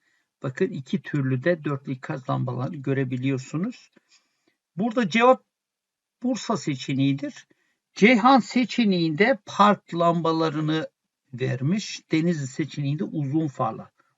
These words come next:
Uzun farlar yandığında gösterge panelinde mavi ışık yanar biliyorsunuz. Evet, hemen geçiyoruz. Süspansiyon sisteminin görevleri nelerdir? Süspansiyon sisteminde de mutlaka sınavda soru geliyor.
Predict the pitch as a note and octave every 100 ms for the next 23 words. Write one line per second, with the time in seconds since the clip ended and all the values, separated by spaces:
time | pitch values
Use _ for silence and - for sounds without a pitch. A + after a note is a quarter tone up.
0 | - E3 A3+ G#3+ F3+ D#3+ E3 G3+ F#3+ D3+
1 | C#3+ C3 C3 E3 F3+ D3 C#3+ - D#3 E3
2 | D3 - B2+ B2 C3+ D#3+ C3 C#3 C#3 C3
3 | B2+ C3+ - B2 D3 F#3 - _ _ _
4 | _ - B2+ B2+ - C3 - C#3 B2 F3
5 | F3+ F#3 F#3 - F#3 G#3+ C4 - _ _
6 | _ _ - _ _ _ - G3 B3 C4
7 | B3 - C#4 - - B3+ - B3+ B3 B3
8 | B3+ A#3+ D3+ G#3+ A#3+ A#3+ A3+ A3+ A#3 A3+
9 | A#3 A3+ A#3+ A3+ F#3 G#3 D3 - G3+ -
10 | G#3 G#3 - A3+ G#3 - - G#3 G#3 G3
11 | G3+ G3+ G3 F#3+ F#3+ F3+ G3 F#3 - F#3+
12 | F#3 F3+ F3 - F3 F3 D#3+ F3 F3 C#3+